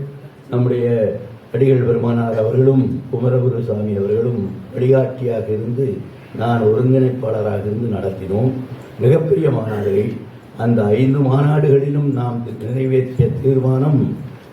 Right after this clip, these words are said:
தொல்காப்பியத்தை சித்திரை மாதம் ஒண்ணா, ஒன்றாம் தேதி அன்றைக்கு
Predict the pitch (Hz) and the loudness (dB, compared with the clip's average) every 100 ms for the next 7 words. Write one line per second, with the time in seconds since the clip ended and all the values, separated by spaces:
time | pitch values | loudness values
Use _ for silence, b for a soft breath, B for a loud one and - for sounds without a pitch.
0 | - - 123 143 156 147 - 131 120 - | -6 2 4 6 6 4 0 0 0 -4
1 | 165 135 143 - - - - - - - | -6 -6 -8 -14 -20 -20 -20 -20 -20 -20
2 | - - - - 131 139 160 156 139 135 | -20 -20 -20 -2 -2 2 2 4 2 0
3 | 135 151 127 113 131 151 135 131 113 123 | 0 0 -2 -2 -2 -2 -2 -4 -4 -4
4 | 131 156 135 127 117 110 110 113 120 - | -2 0 0 0 0 -2 -4 -2 -4 0
5 | 127 131 127 | 2 2 0